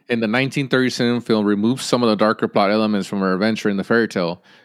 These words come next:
In the Brothers Grimm story, the huntsman still allows Snow White to escape after refusing to kill her. However,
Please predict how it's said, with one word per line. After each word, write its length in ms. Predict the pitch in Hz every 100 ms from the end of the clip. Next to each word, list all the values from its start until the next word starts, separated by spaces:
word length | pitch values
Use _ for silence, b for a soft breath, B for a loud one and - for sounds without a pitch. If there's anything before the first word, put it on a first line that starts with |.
| b
In 80 | 107
the 100 | 107
Brothers 380 | 90 131 143 -
Grimm 260 | 120 143
story, 400 | 151 - 92 95
the 140 | 104 104
huntsman 400 | 110 139 - 139
still 460 | - 131 127 131 -
allows 360 | 110 107 113
Snow 240 | - 120 123
White 280 | 107 113 110
to 100 | 110
escape 420 | 104 - 123 120
after 200 | 110 -
refusing 420 | 104 98 107 110
to 100 | 95
kill 220 | - 127 120
her. 140 | 90
However, 580 | 104 87 135 127 104